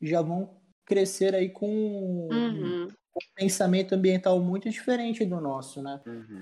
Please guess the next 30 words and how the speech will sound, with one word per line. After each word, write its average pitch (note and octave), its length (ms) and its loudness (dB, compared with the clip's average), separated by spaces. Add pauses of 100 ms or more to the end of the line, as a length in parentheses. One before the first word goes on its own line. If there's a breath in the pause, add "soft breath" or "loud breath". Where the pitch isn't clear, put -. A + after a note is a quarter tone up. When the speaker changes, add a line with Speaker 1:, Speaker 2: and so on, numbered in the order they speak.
(160)
Speaker 1:
Hoje, D#3+ 120 6
Speaker 2:
Tomara. G3+ 1120 4
<laughs> - 0 -
Speaker 1:
<laughs> G3 360 0 (220)
hoje F#3 240 4
pra, G3 460 4
pra F#3+ 220 2
você F#3 260 0
mudar F#3 340 2
um E3+ 120 -2
hábito G3 480 0
é E3 100 0
mais E3+ 240 -12
complicado, F#3+ 800 -2 (100)
mas C#3+ 280 -12
Speaker 2:
Sim. F#3 520 -2
Speaker 1:
não, F3+ 240 -2 (160)
não F#3 80 2
é F3+ 100 2
impossível, F#3+ 760 -2
né? D#3 240 -12 (160)
Então, E3 580 -6 (440)
basta F3+ 360 4
a - 20 4
pessoa G3 420 4
querer, G3 440 6
né, D#3+ 140 -2
fazer D3+ 360 2
isso. C#3+ 280 0
Então, D#3 340 -4